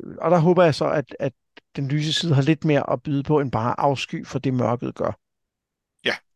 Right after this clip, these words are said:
Speaker 1: Fordi det synes jeg alt andet lige, at, at Sturm havde. Altså, Sturm var også meget en one-note character, men han havde jo ud over sin ære, så havde han jo også, altså, et, et, et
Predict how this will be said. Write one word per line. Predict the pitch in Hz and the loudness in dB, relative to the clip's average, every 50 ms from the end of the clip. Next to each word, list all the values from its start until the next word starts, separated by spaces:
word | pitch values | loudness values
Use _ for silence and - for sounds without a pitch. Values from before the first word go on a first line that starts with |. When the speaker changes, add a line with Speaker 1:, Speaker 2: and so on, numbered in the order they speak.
| _ _ _ _ _ _ - | _ _ _ _ _ _ -4
Speaker 1:
Fordi | - 165 135 | -2 -2 -2
det | 131 - 180 160 | 2 2 2 2
synes | - 208 185 - | 4 2 2 4
jeg | 180 - | 2 2
alt | - 160 135 151 | 2 0 0 0
andet | 151 139 135 120 | 0 0 0 -2
lige, | 139 143 156 - - | -4 -4 -4 -2 -2
at, | - 127 - - - - - | -2 -2 -4 -6 -10 -8 -6
at | - - - | -6 -6 -6
Sturm | - - - 277 - 269 175 | -8 -2 -2 0 0 2 2
havde. | 127 123 113 - - - 135 - _ _ | 2 2 0 0 -2 -6 -10 -14 _ _
Altså, | - 120 - 131 - - - - - | -6 -6 -6 -6 -8 -10 -16 -12 -10
Sturm | - - - 180 185 | -4 -2 0 0 2
var | 170 - | 2 2
også | 147 151 139 - 196 | 2 2 0 -2 -4
meget | 170 151 139 - 135 151 185 190 - - _ _ _ _ 269 | -2 0 2 2 2 2 2 0 -2 -4 _ _ _ _ -4
en | 180 143 135 131 | -2 -2 0 2
one-note | 165 165 170 175 170 160 151 - - | 2 2 2 2 2 0 0 -2 -2
character, | - 147 156 175 - - 147 | -4 -4 -4 -4 -6 -6 -6
men | 147 147 151 143 | -4 -2 -2 0
han | 147 147 | 2 4
havde | 147 147 185 202 | 4 6 6 6
jo | 208 220 | 6 4
ud | 208 196 | 4 2
over | 190 175 170 156 | 2 2 2 0
sin | 131 - - 160 | 0 -2 -4 -4
ære, | 147 147 151 156 160 | -2 -2 0 -2 -2
så | - 139 131 | -2 -2 0
havde | 139 175 | 2 2
han | 226 226 190 | 2 2 0
jo | 165 151 | 0 -2
også, | 143 139 - - - | -2 -2 -4 -8 -8
altså, | - 139 - - | -8 -6 -4 -4
et, | - 143 - - - - - - - - - - _ _ _ | -4 -6 -8 -10 -16 -20 -20 -20 -20 -20 -20 -20 _ _ _
et, | - 190 135 - _ _ _ _ _ | -4 -4 -4 -4 _ _ _ _ _
et | - 240 | -12 -12